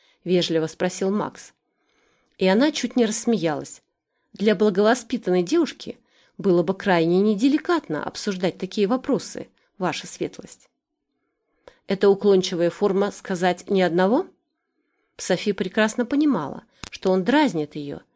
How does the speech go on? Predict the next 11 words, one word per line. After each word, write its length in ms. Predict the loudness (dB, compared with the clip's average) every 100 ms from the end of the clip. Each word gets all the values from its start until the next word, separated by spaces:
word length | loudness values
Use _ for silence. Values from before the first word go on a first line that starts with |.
| _ _
но 140 | -4 -2
честность 680 | 0 0 2 0 0 -4 -14
взяла 460 | -8 -2 0 0 0
верх 360 | -2 -4 -4
над 180 | -6 -4
гордостью. 600 | 0 0 -2 -12 -16 -20 -20 _ _ _ _ _ _ _ _ _ _
«Ладно, 640 | 4 4 4 2 -4 -8 -8
отвергла — 640 | -6 0 4 4 4 2 2
это 180 | 2 2
некоторое 460 | 4 2 2 2 2
преувеличение. 1000 | 2 2 4 2 2 2 2 2 -4